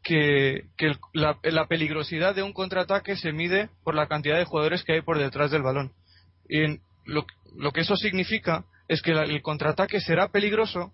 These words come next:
cuando haya espacios, y habrán espacios cuando hay pocos jugadores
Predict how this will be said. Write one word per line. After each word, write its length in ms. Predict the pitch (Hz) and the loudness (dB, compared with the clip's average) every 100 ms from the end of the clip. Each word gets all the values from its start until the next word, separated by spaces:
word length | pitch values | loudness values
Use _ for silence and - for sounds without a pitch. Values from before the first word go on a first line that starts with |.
| - | -6
cuando 200 | 156 147 | 0 2
haya 180 | 175 180 | 4 2
espacios, 520 | - 160 - 139 - | 0 -2 -2 -8 -4
y 100 | 151 | 0
habrán 280 | 143 170 196 | 2 2 2
espacios 580 | - 208 202 170 170 - - | -2 -2 -2 -4 -8 -12 -10
cuando 180 | 147 151 | -2 -2
hay 60 | |
pocos 320 | 165 180 175 | 0 -4 -4
jugadores 560 | - 147 147 139 139 | -2 0 0 0 -4